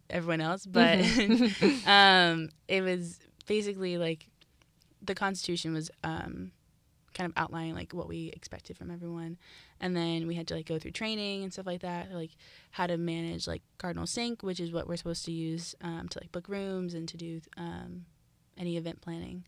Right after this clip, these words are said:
Speaker 1: So, yeah, and then we just had to, like, recruit people to, like, say that they would be founding members, which was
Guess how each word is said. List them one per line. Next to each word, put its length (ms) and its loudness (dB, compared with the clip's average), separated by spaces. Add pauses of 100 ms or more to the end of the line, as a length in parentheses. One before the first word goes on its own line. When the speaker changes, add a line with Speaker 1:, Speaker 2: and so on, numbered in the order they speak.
(500)
Speaker 1:
So, 560 -4
yeah, 420 -4
and 120 -2
then 120 0
we 80 -2
just 160 -8
had 100 -4
to, 60 -4
like, 200 -4
recruit 400 -6
people 300 -8
to, 100 -14
like, 200 -10
say 140 -10
that 120 -14
they 100 -10
would 120 -10
be 120 -10
founding 280 -8
members, 480 -8
which 280 -10
was 320 -8